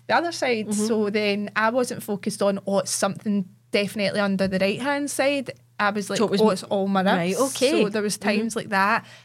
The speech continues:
Speaker 1: And then at one point I woke up and I just couldn't move my back.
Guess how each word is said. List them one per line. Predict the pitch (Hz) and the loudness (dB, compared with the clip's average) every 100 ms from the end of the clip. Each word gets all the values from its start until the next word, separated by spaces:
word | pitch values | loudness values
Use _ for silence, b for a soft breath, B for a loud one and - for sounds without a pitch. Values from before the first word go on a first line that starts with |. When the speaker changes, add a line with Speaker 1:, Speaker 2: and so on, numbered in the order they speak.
| B | B
Speaker 1:
And | 202 202 202 | -2 -2 0
then | 190 202 | 0 0
at | 202 | 0
one | 202 190 196 | 0 2 2
point | 196 185 | 0 0
I | 180 | 0
woke | 190 185 180 | 0 -2 -2
up | 185 180 | -4 -2
and | 202 | -2
I | 190 | -2
just | 185 185 - | -2 -4 -6
couldn't | - 180 175 | -4 -4 0
move | 180 180 | 0 0
my | 185 185 | 0 0
back. | 180 180 - - - | 0 -2 -6 -12 -20